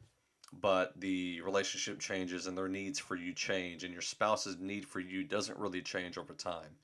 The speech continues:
So you do need to keep that relationship strong and healthy. And so that's my answer for this question. Like I said, I hope that was helpful. And if you have any other questions or anything, you know, you can contact me, put 'em in the comments. Uh, if you're friends with me on social media, then you can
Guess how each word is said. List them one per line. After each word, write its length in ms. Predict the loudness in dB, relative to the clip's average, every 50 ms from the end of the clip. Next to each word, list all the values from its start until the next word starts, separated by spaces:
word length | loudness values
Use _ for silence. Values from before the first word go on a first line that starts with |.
| _ -20 -20 -20 -20 -16 _
So 140 | -4 0 2
you 120 | 2 4
do 120 | 4 4 6
need 160 | 8 6 6
to 80 | 6 2
keep 320 | -2 0 0 0 0 2
that 320 | 4 6 6 6 4 2 2
relationship 640 | 2 2 2 2 0 -2 -2 -2 0 0 0 0 -2
strong 360 | 0 2 2 2 2 2 -2
and 80 | -4
healthy. 420 | -4 -4 -4 -4 -6 -10 -16 -18 -20 _ _ _ -20 -20 -20 _ _ -6
And 140 | -4 -2
so 340 | 0 2 4 4 4 4 2
that's 280 | 4 6 6 6 8 6
my 60 | 6
answer 280 | 6 4 4 4 2 0
for 120 | 0 0
this 180 | 0 0 0 0
question. 580 | 0 4 6 6 6 8 6 4 2 2 4
Like 160 | 2 2 2
I 40 | 2
said, 220 | 2 2 4 4 4
I 60 | 4
hope 200 | 4 4 6 6
that 100 | 4 4
was 160 | 4 4 4
helpful. 580 | 6 6 6 4 4 2 4 4 2 0 -2 -4 -10 -20 -20 -20 -20 -20 _ _ -4
And 280 | -2 0 0 0 0
if 120 | -2 -2 2
you 80 | 6
have 120 | 6 8 8
any 140 | 6 4 2
other 140 | 2 0
questions 500 | 2 4 4 4 6 4 0 -2 -4 -4
or 100 | -2 -2
anything, 680 | 0 0 -2 -2 0 0 0 2 2 2 0 0 -2 -4
you 80 | -2 -2
know, 120 | -2 -2
you 160 | -2 -4 -6 -6
can 180 | -6 -8 -8 -8 -12 0
contact 520 | 4 4 6 6 6 6 6 6 6 4
me, 240 | -2 -2 -2 -2 -2
put 120 | -4 -4
'em 80 | -4 -4
in 60 | -4
the 60 | -2
comments. 840 | 0 2 4 4 4 4 2 0 0 0 -2 -2 -2 -2 -2 -2 -6 _ _ _ _ _ _ -4
Uh, 100 | -2 -2 -2
if 60 | -2
you're 80 | -4
friends 240 | -2 -2 -2 0 0
with 80 | 0 0
me 80 | 0
on 80 | 0 0
social 320 | 2 0 0 0 0 0
media, 380 | 0 0 2 2 2 2 2 0
then 140 | -2 -6 -8
you 100 | -8 -8
can 400 | -8 -8 -8 -8 -10 -12 -14 -10